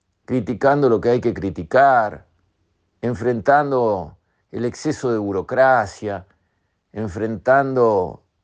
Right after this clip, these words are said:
la falta de efectividad del Estado, el despilfarro de los recursos de todos, ese manejo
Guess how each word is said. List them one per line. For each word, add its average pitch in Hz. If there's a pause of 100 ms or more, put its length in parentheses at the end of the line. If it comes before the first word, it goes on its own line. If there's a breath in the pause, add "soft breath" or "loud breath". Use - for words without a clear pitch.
la 101
falta 135
de 120
efectividad 117
del 101
Estado, 104 (640)
el 170
despilfarro 127
de 104
los 101
recursos 107
de 95
todos, 104 (720)
ese 139
manejo 113